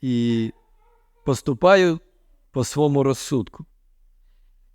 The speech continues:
Мені запам'яталося дуже той приклад в четвер, коли Льоня розказував про того хлопчика, який захворів, да, але хотів іти гратися, де температура була,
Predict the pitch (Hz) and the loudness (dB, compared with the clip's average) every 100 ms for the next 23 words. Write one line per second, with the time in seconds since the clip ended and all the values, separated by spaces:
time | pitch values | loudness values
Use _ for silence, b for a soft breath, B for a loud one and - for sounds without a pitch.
0 | _ _ _ _ _ _ _ _ _ _ | _ _ _ _ _ _ _ _ _ _
1 | _ _ _ - 143 170 156 160 165 170 | _ _ _ -8 -2 2 2 4 0 4
2 | 180 180 156 156 156 156 147 151 135 190 | 4 4 2 0 0 0 0 -2 0 -2
3 | 180 151 123 - _ _ _ _ _ - | 2 0 0 -8 _ _ _ _ _ -16
4 | 107 139 120 170 156 143 135 135 147 139 | -4 -4 2 2 2 0 0 2 2 2
5 | 127 123 143 143 135 127 - 131 123 120 | 0 0 0 0 0 -2 0 2 2 0
6 | 135 127 - 143 - - 117 127 120 120 | 0 -2 0 -2 -2 -2 -2 -2 -2 -2
7 | 131 127 117 120 135 123 104 131 123 131 | -2 -2 0 2 2 0 -4 -2 -2 -2
8 | 117 131 120 - - _ _ _ _ _ | 0 0 -2 -4 -18 _ _ _ _ _
9 | _ _ - 110 113 113 110 127 123 123 | _ _ -8 0 2 2 2 0 2 0
10 | 120 165 151 143 135 131 127 | 2 0 2 0 0 0 -2